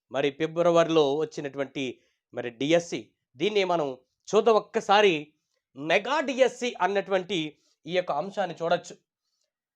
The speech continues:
నిజంగా మెగా డిఎస్సి ఎందుకనంటే, మరి ఆంధ్ర తెలంగాణలో ఉంటున్నప్పుడు, కలిసి ఉన్నప్పుడు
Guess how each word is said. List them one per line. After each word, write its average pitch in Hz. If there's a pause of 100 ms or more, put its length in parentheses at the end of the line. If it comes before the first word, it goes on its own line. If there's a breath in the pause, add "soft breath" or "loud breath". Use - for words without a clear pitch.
నిజంగా 240
మెగా 196
డిఎస్సి 196 (120)
ఎందుకనంటే, 185 (2750)
మరి 185 (580)
ఆంధ్ర 240 (140)
తెలంగాణలో 233
ఉంటున్నప్పుడు, 202 (1500)
కలిసి 285
ఉన్నప్పుడు 240